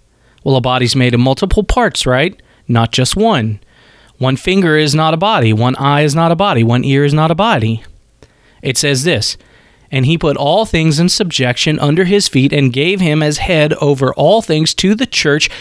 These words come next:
which is his body, the fullness of him who fills all in all."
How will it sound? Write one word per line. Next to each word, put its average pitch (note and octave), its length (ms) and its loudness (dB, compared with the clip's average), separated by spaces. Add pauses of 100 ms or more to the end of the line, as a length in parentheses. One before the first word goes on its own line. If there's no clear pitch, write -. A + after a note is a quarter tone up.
(140)
which E3+ 260 -2
is F3 260 2
his D3 320 0
body, D3+ 500 0 (340)
the B2+ 100 0
fullness G#3 540 2
of G#3+ 140 0
him C3 320 0
who B2+ 200 2
fills D#3 540 0
all C3 420 2
in A#2 160 4
all." A#2 440 0